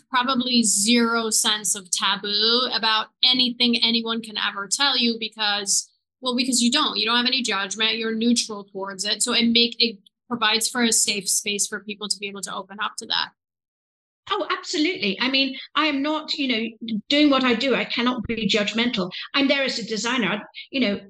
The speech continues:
Speaker 2: behind closed doors, they get up to whatever they want to. That's not my business. My business is to first find out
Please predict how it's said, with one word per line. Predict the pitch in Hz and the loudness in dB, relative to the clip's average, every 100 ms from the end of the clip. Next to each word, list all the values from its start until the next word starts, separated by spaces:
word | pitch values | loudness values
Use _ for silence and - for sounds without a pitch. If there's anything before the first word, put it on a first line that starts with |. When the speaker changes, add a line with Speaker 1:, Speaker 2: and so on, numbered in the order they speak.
| - | -6
Speaker 2:
behind | 240 262 311 302 | -2 2 2 2
closed | 247 233 262 | 2 0 -2
doors, | 302 220 208 | -2 -2 -2
they | 247 262 262 - | -2 -4 -4 -6
get | 254 | -4
up | 240 233 | -4 -4
to | 247 | -2
whatever | 226 226 214 220 | 0 0 -2 -2
they | 214 | -2
want | 269 302 | -2 -2
to. | - 170 - | -2 -2 -2
That's | 233 226 | -4 -2
not | 226 220 | -2 0
my | 208 | 0
business. | 247 269 175 - - - - | 0 0 -4 -4 -8 -10 -2
My | 233 | -2
business | 226 233 220 202 | 2 0 0 0
is | 202 | 0
to | 208 | -2
first | 196 196 196 - | 0 2 2 4
find | 196 196 | 6 8
out | 190 180 | 6 2